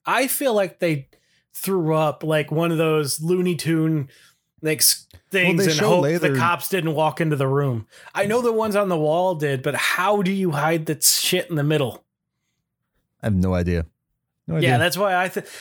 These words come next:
Speaker 1: I have a feeling they just threw up, like, one of those giant pictures
Speaker 2: Just a
Speaker 1: and hoped no one would walk down the stairs and look.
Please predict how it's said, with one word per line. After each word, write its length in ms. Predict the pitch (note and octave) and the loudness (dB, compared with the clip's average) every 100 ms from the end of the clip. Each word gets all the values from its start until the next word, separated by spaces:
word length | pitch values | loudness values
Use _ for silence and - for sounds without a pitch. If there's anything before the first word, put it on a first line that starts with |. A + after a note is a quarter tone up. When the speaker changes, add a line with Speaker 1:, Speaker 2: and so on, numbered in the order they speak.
| - - | -12 -2
Speaker 1:
I 160 | A3 | 0
have 340 | E4 B3+ A3+ F3+ | 2 0 0 0
a 80 | E3 | -2
feeling 380 | - F3 E3+ | 0 0 0
they 120 | D3+ C#3+ | 0 0
just 320 | D#3 D3 - | -2 -2 -4
threw 280 | E3+ F3 E3 | -2 0 0
up, 260 | D#3+ E3+ D#3+ | 0 -2 -2
like, 220 | D#3+ D#3 | -2 -2
one 140 | E3 | -2
of 80 | D#3+ | 0
those 380 | D#3 D3 - - - - - | 0 0 -4 -10 -20 -20 -6
giant 520 | C3+ E3+ E3 E3 - - | 0 2 2 -2 -4 -4
pictures 480 | F3+ - - F#3+ | -2 -2 0 2
Speaker 2:
Just 100 | F3+ | 2
a 100 | B2 | 2
Speaker 1:
and 120 | E3 D3 | 2 2
hoped 320 | E3 F3+ F3 | 2 0 -2
no 220 | F#3 F3 | -2 0
one 200 | E3+ E3 | 0 0
would 240 | E3 E3 F#3 | 0 -2 -2
walk 360 | E3 E3 D#3 | 0 0 0
down 200 | F#3 F3 D#3+ | 0 0 0
the 60 | |
stairs 420 | - F3+ D#3 D3+ | 0 0 0 0
and 160 | C#3 C#3 | -2 -2
look. 460 | B2+ - - - | -2 -2 -6 -8